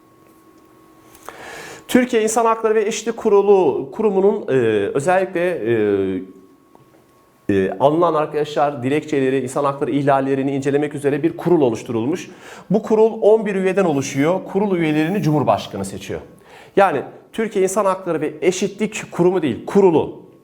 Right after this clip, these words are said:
Bu kanunda yazıyor bu da arkadaşlar. E, kurul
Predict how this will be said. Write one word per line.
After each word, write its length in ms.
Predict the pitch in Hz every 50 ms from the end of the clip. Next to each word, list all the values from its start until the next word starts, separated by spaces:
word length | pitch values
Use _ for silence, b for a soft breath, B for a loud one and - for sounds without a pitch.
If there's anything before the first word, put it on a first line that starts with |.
| _ _ _ _ _ _ _ _
Bu 60 | -
kanunda 400 | - - 165 156 156 160 165 165
yazıyor 340 | 147 127 110 104 107 101 95
bu 80 | 95 92
da 60 | 95
arkadaşlar. 500 | 90 92 95 - - - - 156 160 165 B B B B B B B B -
E, 460 | 104 110 107 104 101 98 95 95 95 95 95
kurul 340 | - - - 185 190 208